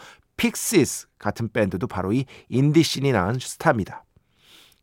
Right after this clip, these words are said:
너바나 역시 여기에서부터 음악을 출발을 했어요. 이게 그때 당시 팔십 년대 너무나도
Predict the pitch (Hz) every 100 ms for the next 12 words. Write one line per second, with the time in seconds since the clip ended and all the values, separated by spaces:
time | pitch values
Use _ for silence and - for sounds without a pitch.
0 | _ - - 101 131 156 175 160 117 -
1 | 127 104 98 101 120 127 117 98 87 127
2 | 127 104 98 101 - - 117 110 104 131
3 | - - - _ _ _ _ - - -
4 | 139 160 151 110 - - _ - - 180
5 | 160 147 - - 208 - 220 208 185 160
6 | 151 190 180 - - _ _ _ _ _
7 | _ _ _ _ _ _ _ - 143 160
8 | 196 190